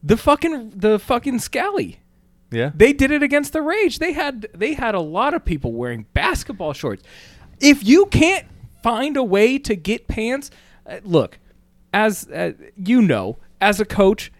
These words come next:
Speaker 1: it is the most frustrating thing when you tell guys two months before you have a game, uh, "Hey guys, here's our, here's, you know, here's the uniform going forward.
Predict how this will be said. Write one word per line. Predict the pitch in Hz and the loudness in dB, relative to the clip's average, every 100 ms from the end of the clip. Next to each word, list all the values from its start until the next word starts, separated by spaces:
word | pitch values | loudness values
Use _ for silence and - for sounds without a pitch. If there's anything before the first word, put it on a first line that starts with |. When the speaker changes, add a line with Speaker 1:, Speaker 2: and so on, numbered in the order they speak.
| - | 2
Speaker 1:
it | 214 | 2
is | 208 - | 2 -2
the | |
most | 175 170 165 | 2 2 2
frustrating | - - 208 - 208 185 165 | -2 0 0 0 -2 0 -2
thing | 143 143 113 110 | -4 -4 -4 -6
when | 135 | -6
you | 151 180 | -6 -6
tell | - 190 185 | -6 -2 -2
guys | 147 113 101 104 | -2 -4 -4 -8
two | - - 262 | -10 -10 -8
months | 262 202 202 | -6 -6 -6
before | - 180 - 165 | -8 -14 -10 -6
you | 156 147 | -6 -4
have | 143 143 | -4 -6
a | |
game, | 135 123 101 101 135 _ _ _ _ _ _ _ _ _ | -8 -8 -8 -12 -16 _ _ _ _ _ _ _ _ _
uh, | - 139 127 113 - - | -8 -4 -4 -6 -10 -8
"Hey | - 151 | -4 -2
guys, | 123 107 104 - _ _ _ _ _ | -2 -4 -6 -12 _ _ _ _ _
here's | - 165 170 | 2 4 4
our, | 175 151 - | 2 0 -6
here's, | - - 160 143 143 | -8 -4 -4 -4 -10
you | 175 156 | -8 -6
know, | 110 | -6
here's | 104 170 180 | -4 -2 -2
the | 165 | -2
uniform | 143 143 156 170 156 | -2 0 0 -2 -4
going | 143 139 127 | -2 -2 -2
forward. | 117 131 135 151 175 | -2 -2 0 0 -2